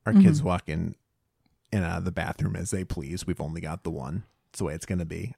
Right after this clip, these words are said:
Speaker 1: I don't know for how long. Uh,
Speaker 2: Yeah, it's gonna, we'll know, I think.
Speaker 1: Well, I think, yeah, exactly. I think it knows. I just don't know what that line is. Um, do you remember ever seeing your parents naked?
Speaker 2: Definitely not my dad. I was really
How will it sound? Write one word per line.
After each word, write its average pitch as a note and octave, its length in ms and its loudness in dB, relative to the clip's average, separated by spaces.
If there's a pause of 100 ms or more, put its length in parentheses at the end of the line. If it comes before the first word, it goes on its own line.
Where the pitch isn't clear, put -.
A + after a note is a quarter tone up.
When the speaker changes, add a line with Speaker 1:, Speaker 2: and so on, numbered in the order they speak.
Speaker 1:
I G2+ 120 0
don't D#2+ 160 -4
know E2 200 -2
for G#2+ 180 2
how E2+ 180 4
long. G#2+ 420 4 (380)
Uh, G#2 400 4
Speaker 2:
Yeah, G4 180 12
it's - 120 4
gonna, D4 340 10
we'll B3+ 160 10
know, D3+ 280 6 (140)
I F#3+ 80 6
think. D3 180 8
Speaker 1:
Well, C#3 140 8
I C#3+ 100 10
think, D3 220 10
yeah, B2+ 160 10
exactly. C3 360 8
I C3+ 60 6
think D3+ 160 8
it A#2+ 80 2
knows. A#2 300 6
I A#2+ 160 4
just A2 200 2
don't F#2+ 160 0
know F#2 140 0
what F#2 240 -2
that F2 200 -6
line F2 240 -6
is. E2+ 240 -10 (360)
Um, G2 640 0 (540)
do A2+ 140 6
you B2+ 140 12
remember A#2+ 400 6
ever A#2+ 220 6
seeing G#2+ 600 0
your G2 240 2
parents F#2 440 2
naked? E2 280 -2 (1600)
Speaker 2:
Definitely G3+ 400 8
not D#3 340 4
my - 120 0
dad. - 500 -2 (280)
I F3+ 60 8
was E3+ 160 8
really E3 260 4